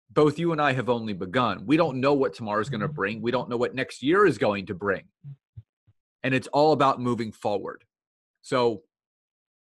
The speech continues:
I think what you said was just absolutely just spot on and perfect, and totally, totally agree. Now, I wanna talk about, you know, before we start to wrap up,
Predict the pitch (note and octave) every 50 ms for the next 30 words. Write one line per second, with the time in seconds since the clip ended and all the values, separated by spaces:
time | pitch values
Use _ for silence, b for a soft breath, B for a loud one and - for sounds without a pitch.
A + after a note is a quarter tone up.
0 | _ _ _ - - A#2 G#2+ C#3 B2+ G2+ B2 A#2 - A2+ G#2+ - - A#2+ A#2 A2
1 | G2+ G#2 G2+ F#2+ - - G#2+ G2 - _ _ - A2+ A#2+ A#2+ - - A#2 A2 G#2+
2 | G2+ F2+ - A2+ G#2+ - _ - - - - A#2+ A#2+ A#2+ - B2 A2 A2 A2 G#2
3 | G2 F#2+ G2 A#2 A2+ A2 - C#3 B2 - - G#2+ B2 C3 C3 C3+ C#3 C#3 C#3+ D3
4 | D3 D3+ D#3 D#3 E3 E3 E3 E3 E3+ F3 F3+ F#3 F3+ E3+ E3 D3 C#3+ C#3 C#3 C#3
5 | C3+ C#3+ C#3+ - C#3+ C#3+ D3 C#3+ C#3+ C#3+ C#3+ C#3+ - - - - - _ _ _
6 | _ _ C#3+ C#3+ C#3+ - _ _ C#3+ D3 D3+ D3+ D3 D3 C#3 - - _ _ _
7 | _ _ _ _ _ _ _ _ _ _ - D3 F#3 A3 A#3 A3 - - F#3+ F#3+
8 | F3+ F#3 E3+ D3+ D3 C#3 C3 C3 - - _ _ _ _ _ _ _ _ _ _
9 | _ - B2 A#2+ A2 B2+ A#2+ - - D#3 D#3 C#3+ D3 C#3 - - C3+ B2+ B2+ -
10 | C3 A#2 B2 A#2 A2+ A2+ - A#2 A2 G#2 -